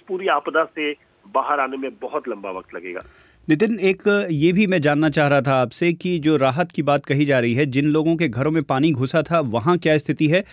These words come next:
Speaker 2: और दूसरा ये कि मौसम के बारे में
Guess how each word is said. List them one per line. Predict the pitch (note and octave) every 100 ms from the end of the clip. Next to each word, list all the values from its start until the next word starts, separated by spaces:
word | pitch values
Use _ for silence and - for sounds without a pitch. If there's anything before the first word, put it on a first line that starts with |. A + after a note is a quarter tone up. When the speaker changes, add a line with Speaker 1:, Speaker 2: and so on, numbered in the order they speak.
| - - - -
Speaker 2:
और | C#3+ D#3
दूसरा | A#2 C#3+ E3 G3+
ये | E3+ F3 F#3+
कि | - F#3+ G3 - -
मौसम | A#2+ C#3 - F#3+
के | F3
बारे | D3 C#3+
में | D#3 D3+ D#3+